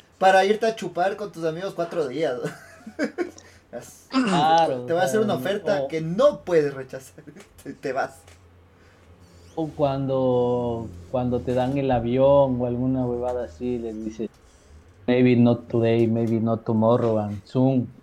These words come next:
Speaker 2: and for the rest of your life". Te vas a arrepentir, mala mujer.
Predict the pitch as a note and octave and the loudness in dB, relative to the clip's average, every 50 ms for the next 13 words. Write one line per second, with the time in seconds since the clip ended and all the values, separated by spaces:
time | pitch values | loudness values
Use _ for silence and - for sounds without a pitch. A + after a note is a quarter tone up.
0 | _ - B2 A#2 G#2+ - B2 A#2 G#2+ A2 A2+ A2 A2 A#2+ B2 A#2 B2 B2 A2+ A#2 | _ -10 -10 -10 -6 -6 -6 -4 -4 -4 -4 -2 -2 -2 -2 0 0 -2 0 0
1 | A#2+ A2+ G2+ A2 A2 A#2 B2+ C3+ C3 A#2+ - - - - - - - - _ _ | -2 -2 -2 0 2 2 4 4 4 2 0 -6 -12 -20 -20 -20 -20 -20 _ _
2 | _ - G#3 - - - A4 G#4 - - F4+ - - - F4+ - - - D#4 - | _ -20 -20 -16 -10 -8 -8 -8 -8 -8 -10 -10 -8 -8 -10 -10 -8 -6 -4 -2
3 | A#2+ B2 B2+ B2+ C#3 C3+ C3 C3 B2+ - B2+ A#2 A2 A2 A#2+ C3+ C#3+ C#3+ C#3 C3 | 2 2 4 4 4 4 2 0 -2 -4 -4 -6 -6 -6 -6 -6 -4 -4 -4 -4
4 | C#3 C#3 C3+ C3+ C3 C3 C3 A#2+ - - B2 C#3 | -6 -4 -4 -4 -6 -6 -8 -10 -10 -10 -8 -8